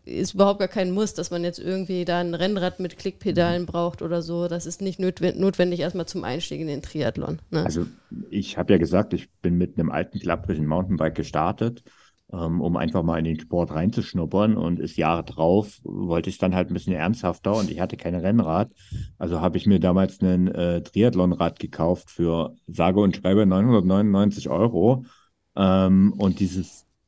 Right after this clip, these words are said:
Speaker 2: also das würde heute tausendfünfhundert kosten, also wirklich das günstigste vom günstigsten. Ähm, aber halt,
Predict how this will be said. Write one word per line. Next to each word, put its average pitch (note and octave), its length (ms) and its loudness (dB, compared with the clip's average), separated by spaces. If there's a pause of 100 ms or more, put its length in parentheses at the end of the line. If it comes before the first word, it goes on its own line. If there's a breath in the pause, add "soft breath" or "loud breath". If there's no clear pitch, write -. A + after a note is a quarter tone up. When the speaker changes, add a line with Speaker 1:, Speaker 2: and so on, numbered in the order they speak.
(160)
Speaker 2:
also E2 220 -6
das D#2 180 -6
würde E2+ 220 0
heute E2+ 240 2
tausendfünfhundert F2+ 800 0
kosten, A#2+ 280 0
also F2+ 200 4
wirklich G2+ 180 2
das - 200 -4
günstigste A#2+ 600 4
vom F#2+ 200 4
günstigsten. A2+ 920 2 (460 soft breath)
Ähm, F#2 420 4
aber F#2 280 4
halt, - 280 2